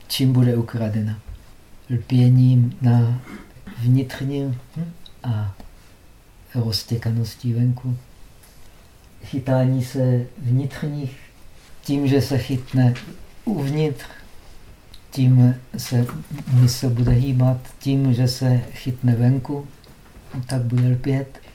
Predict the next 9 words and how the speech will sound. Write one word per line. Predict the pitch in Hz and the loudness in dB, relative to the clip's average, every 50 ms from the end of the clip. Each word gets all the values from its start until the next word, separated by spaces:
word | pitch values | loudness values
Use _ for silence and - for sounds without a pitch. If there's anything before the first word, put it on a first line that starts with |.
| - - - - 110 | -20 -18 -12 -12 -12
a | 101 | -10
což | - - 117 - - | -8 -8 -8 -6 -6
i | 117 | -6
vlastně | 107 113 113 110 - - - 117 | -4 -4 -4 -4 -4 -6 -6 -6
přijde | 101 - - - 120 110 117 120 | -6 -6 -8 -8 -6 -4 -2 0
na | 120 123 | 0 -2
stejno. | 123 - - - 127 123 123 120 120 110 - - - - - - - - - - - - - - - - - - - - | -2 -4 -6 -4 -2 0 0 0 -2 -4 -8 -14 -20 -20 -20 -20 -20 -20 -20 -20 -20 -20 -20 -20 -20 -20 -20 -20 -18 -10
A | - 120 107 - - - - - | -8 -6 -6 -6 -10 -12 -6 0
kdo | 123 123 120 135 135 139 135 127 - | 2 4 4 4 4 2 0 -2 -6